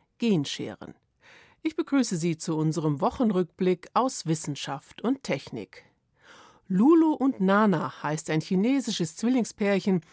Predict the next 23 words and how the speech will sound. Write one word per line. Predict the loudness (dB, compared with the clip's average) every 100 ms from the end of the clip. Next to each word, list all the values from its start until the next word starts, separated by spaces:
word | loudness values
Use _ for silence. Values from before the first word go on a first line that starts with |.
| -20 -4
das | -4 -2
vor | -4
zwei | -2 -2 0
Jahren | 0 0 0 -2
weltberühmt | -2 -2 -2 -2 0 0 -2
wurde. | -8 -6 -10 -12
Warum? | -8 -4 -2 -2 -6 _ _ -20 -20 -20 -10 -2
Ein | -2
Forscher | -2 -2 -2 -2 -4 0
wollte | 0 0 -2 -10 _
an | -4 0 0 0
und | -2 -2 -2 0
mit | -2 -2 -2
ihnen | 0 2 2 -2 -12 -6
ein | -4
Exempel | -4 -2 -2 0 -4
statuieren. | -6 -8 -10 -12 -12 -12 -16 -20 _ -20 -18 -10
Durch | -4
eine | 0 0 0
Genmanipulation, | 0 0 2 0 -2 0 -2 0 -2 -2 -4 -6
so | -4
sein | -2 -2
Ziel, | -2 0 0 0